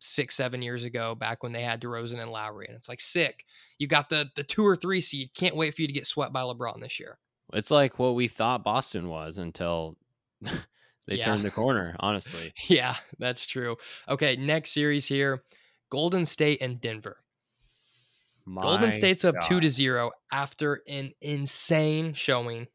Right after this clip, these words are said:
Speaker 1: last night. It was a back and forth game. Denver had the lead
Speaker 2: Sorta.
Speaker 1: most of the first half,
Speaker 2: <laughs>
Speaker 1: pretty close at halftime. And then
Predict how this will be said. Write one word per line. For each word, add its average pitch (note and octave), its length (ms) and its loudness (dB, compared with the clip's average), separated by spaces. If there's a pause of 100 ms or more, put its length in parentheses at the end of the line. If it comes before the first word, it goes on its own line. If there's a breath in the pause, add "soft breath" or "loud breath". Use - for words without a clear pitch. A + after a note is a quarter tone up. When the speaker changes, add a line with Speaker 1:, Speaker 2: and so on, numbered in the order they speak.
Speaker 1:
last A#2+ 320 -2
night. A#2+ 320 -2
It - 40 -20 (220)
was - 40 -4
a C3 40 -2
back C3 260 0
and C3+ 140 -4
forth B2+ 260 -6
game. F3+ 680 2
Denver D3 420 0
had C3+ 480 0
the A#2 100 -14
lead D3 360 0
Speaker 2:
Sorta. - 80 -2
Speaker 1:
most C3+ 260 -2
of A#2+ 80 -12
the - 60 -16
first - 320 -4
half, E3+ 600 4
Speaker 2:
<laughs> - 300 -4
Speaker 1:
pretty E3 200 4
close D#3+ 360 2
at D3 140 -2
halftime. C#3+ 600 2
And C3+ 120 0
then C3 180 -4